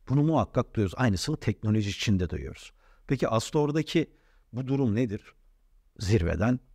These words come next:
dibe doğru yüzde otuzluk, yüzde otuz beşlik düşüşlerden bahsediyoruz. Bunlar işte bizler için, ya benim gibi yatırımcılar için, riskini tolere edenler için alım fırsatları doğuran yerlerdir.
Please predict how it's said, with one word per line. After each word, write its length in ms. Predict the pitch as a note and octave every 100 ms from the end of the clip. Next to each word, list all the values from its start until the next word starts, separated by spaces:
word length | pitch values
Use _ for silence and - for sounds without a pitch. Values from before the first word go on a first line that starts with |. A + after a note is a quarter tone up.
| _ -
dibe 220 | A2+ F2+
doğru 280 | D#2+ D2 A#2+ -
yüzde 300 | F#2+ F2+ F2+
otuzluk, 460 | D#2+ - F2+ E2
yüzde 220 | G#2 F2+ F2+
otuz 240 | - E2
beşlik 340 | D#2 - A2+
düşüşlerden 760 | G#2 - - - G2 F2+ E2+ D#2+
bahsediyoruz. 680 | F2 - - - C2+ - - _ _ - _ -
Bunlar 240 | G3 C3
işte 300 | F#2+ - G2
bizler 260 | G#2 G#2 G#2+
için, 320 | - G2 - _ - -
ya 80 | F2
benim 340 | F2+ B2+ E3+
gibi 160 | C3 F#2+
yatırımcılar 640 | A#2 - A2+ F#2 E2+ E2
için, 260 | - - E3 _ _ _ _ G2
riskini 440 | B2 - - D3+
tolere 340 | - B2 C3+
edenler 360 | G#2 F#2 D2+ D#2+
için 260 | - - - -
alım 260 | B2 E3
fırsatları 600 | - B2+ A2 - G#2 E2+
doğuran 280 | E2+ D#2+ C#2+
yerlerdir. 380 | C#2+ - _